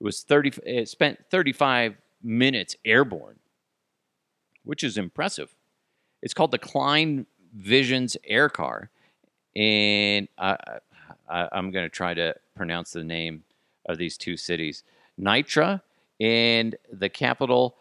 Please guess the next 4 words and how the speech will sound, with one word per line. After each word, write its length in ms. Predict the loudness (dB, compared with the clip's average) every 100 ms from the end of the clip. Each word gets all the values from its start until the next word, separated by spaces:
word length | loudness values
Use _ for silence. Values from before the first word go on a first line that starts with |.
| _ _
of 160 | -6 0
Bratislava. 1160 | 2 2 0 -10 -12 _ 6 6 4 2 -2 _ _ _ _ _ _ _ _ _ _ _ _ _ _ _ _ _
Va-, 280 | 0 2 2 _ _
la-, 240 | -8 -8